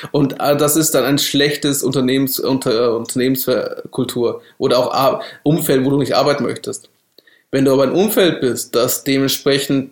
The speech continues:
durch dich indirekt dahinter reibt, indem es das Verhalten fördert und dich verstärkt und positiv, das ist wie bei einer Kindererziehung. Ich weiß, dieses Bild darf man nicht übernehmen,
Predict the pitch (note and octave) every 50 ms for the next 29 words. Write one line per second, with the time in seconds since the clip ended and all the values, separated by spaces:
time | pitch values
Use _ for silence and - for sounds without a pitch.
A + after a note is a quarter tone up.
0 | _ _ - - C#3+ C#3+ C#3+ C#3 C#3 - - - - C3+ A#2+ B2 - D#3+ G3 A3+
1 | B3 A#3+ - E3 C3+ B2+ B2 A#2 - - - A#2+ B2 B2 B2 A#2+ B2 B2+ B2 A2+
2 | A2+ G#2 G2+ F2 - - - - _ _ _ _ _ _ - C3+ C3 B2 C3 C3+
3 | C#3 C#3 C#3 C3+ C3 - - B2+ B2 B2 - - - - - C3+ B2 B2+ B2 B2
4 | - A#2 A#2+ - - C#3+ D3 D#3+ E3+ D#3+ C3+ A#2 A2+ G#2+ - - - B2 B2+ B2
5 | B2 - B2+ A#2+ B2 - _ _ _ - - - B2 A#2+ - - D3+ D3+ D#3+ E3
6 | D#3+ D#3+ - - B2+ B2+ - - D3+ D#3+ - D#3+ - - A#2 A2+ - - - C3
7 | C#3+ E3+ F3+ F#3 - - - - - - F3+ G#3 B3 B3 A#3 A3 - A3 G#3 G#3
8 | G3+ F3 D3 C3 - - C3 A#2 G#2 E2 - - _ _ _ _ _ _ _ _
9 | _ _ _ _ - - - - - C#3 C3+ - D3+ C3+ C#3 C#3+ D3 D#3+ D#3 -
10 | D#3 C#3+ C#3+ - - E3 E3 D#3+ D#3+ D#3+ D#3+ D3+ C#3+ C#3+ C#3+ C3+ C3 B2+ C3 C#3+
11 | C3+ B2 C3+ D3+ D#3 C3 G#2+